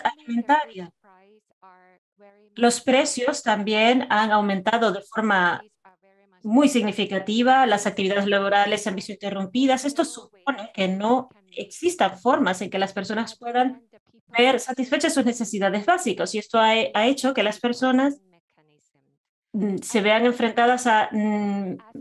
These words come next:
formas de lidiar con estos problemas muy negativas. En cuanto a los actores, hemos visto un aumento de la violencia en el seno de la pareja, también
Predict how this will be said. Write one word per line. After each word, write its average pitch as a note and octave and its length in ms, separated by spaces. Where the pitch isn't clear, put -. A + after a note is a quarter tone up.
formas B3+ 680
de G#3 140
lidiar A#3 360
con B3 100
estos A3+ 160
problemas B3+ 400
muy C#4+ 200
negativas. F#3 720
En - 180
cuanto A3+ 220
a A3 40
los B3+ 160
actores, A#3+ 380
hemos G#3 240
visto C4+ 460
un F#3+ 160
aumento A#3 760
de G3 420
la G3 320
violencia G3+ 800
en G3+ 120
el G3 80
seno G#3 280
de F#3+ 60
la F#3+ 120
pareja, B3 720
también G#3 680